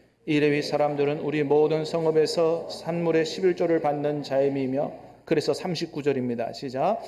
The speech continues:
"그리하여 우리가 우리 하나님의 전을 버려두지 아니하리라." 아멘. 말씀을 듣고 보니까 우리가 하나님 앞에 잘못한 게 너무 많다는 걸 깨달은 겁니다. 그동안 내가 먹고 사느라 정신이 팔려서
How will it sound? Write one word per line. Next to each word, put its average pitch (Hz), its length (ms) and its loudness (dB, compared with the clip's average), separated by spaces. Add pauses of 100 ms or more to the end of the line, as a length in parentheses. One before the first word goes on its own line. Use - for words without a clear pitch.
(340)
"그리하여 151 420 4
우리가 147 360 2
우리 147 160 2
하나님의 151 420 0
전을 160 300 2
버려두지 175 760 2 (480)
아니하리라." 120 1300 -2
아멘. 117 580 -12 (380)
말씀을 240 400 -2
듣고 240 220 -2
보니까 196 760 -2 (800)
우리가 254 220 2
하나님 240 300 0
앞에 226 140 0
잘못한 190 380 -2
게 185 60 -2
너무 165 160 -2
많다는 156 380 -2
걸 156 120 0
깨달은 160 340 -4
겁니다. 120 580 -6
그동안 156 280 0
내가 147 120 0
먹고 143 280 -2
사느라 139 340 -4
정신이 139 360 -8
팔려서 135 540 -8